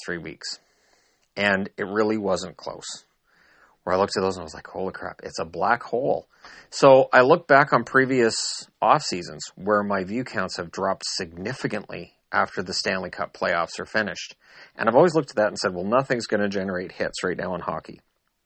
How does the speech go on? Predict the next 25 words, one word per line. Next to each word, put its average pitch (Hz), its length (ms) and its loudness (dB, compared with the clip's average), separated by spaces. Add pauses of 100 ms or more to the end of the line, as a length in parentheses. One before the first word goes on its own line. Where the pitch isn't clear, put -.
(640)
So, 113 140 2
oh 117 280 4
well, 87 340 0 (640)
too 92 160 -4
bad, 98 200 6
so 92 140 -4
sad. 87 340 -4 (560)
I'm 104 140 -6
starting 107 320 2
to 104 60 -2
understand 92 500 -4
that 87 160 -4 (340)
actually 113 640 0
I 92 160 0
can 92 320 -6
keep 87 300 -12
the - 80 -12
hit 78 200 -10
counts 80 380 -10
up, - 240 -6 (1160)
even 110 280 -4
while 98 160 2
hockey's 90 380 -4
not 87 140 -4
around. 90 340 -6